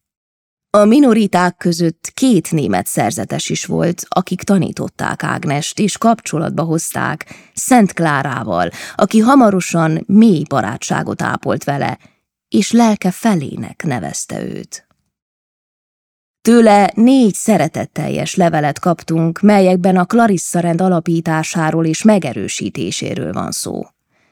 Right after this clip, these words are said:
Ágnes ezerkétszázharmincnégyben átvette a kolostor vezetését. A kolostor hamarosan számos kórházat, árvaházat, menhelyet és lepratelepet hozott létre,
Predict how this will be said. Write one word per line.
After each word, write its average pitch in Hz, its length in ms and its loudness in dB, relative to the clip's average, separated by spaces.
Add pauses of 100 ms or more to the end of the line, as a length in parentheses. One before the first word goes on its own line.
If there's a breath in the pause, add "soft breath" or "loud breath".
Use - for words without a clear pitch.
(360)
Ágnes 214 680 0
ezerkétszázharmincnégyben 170 1900 -2
átvette 185 600 -2
a 131 60 -6
kolostor - 540 -8
vezetését. - 920 -10 (1200)
A 196 200 4
kolostor 214 580 2
hamarosan 175 540 2
számos 175 460 0
kórházat, 156 680 -2
árvaházat, 165 840 0 (240 loud breath)
menhelyet 175 760 2
és 202 200 -2
lepratelepet - 800 -4
hozott 160 320 -8
létre, 156 480 -4